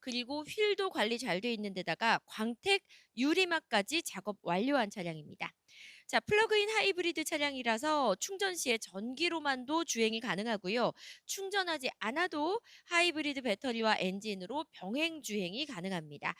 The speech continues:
어, 그러다 보니까 또 연비가 진짜 잘 나와요.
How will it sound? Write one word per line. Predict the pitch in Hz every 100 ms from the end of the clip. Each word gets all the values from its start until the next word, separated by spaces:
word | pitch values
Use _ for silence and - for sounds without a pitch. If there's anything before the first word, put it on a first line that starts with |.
| - - -
어, | 180 175
그러다 | 185 359 403
보니까 | 262 208 202
또 | 254
연비가 | 196 147 208 247 214
진짜 | - 170 185
잘 | - 185 196
나와요. | 233 190 156 160 190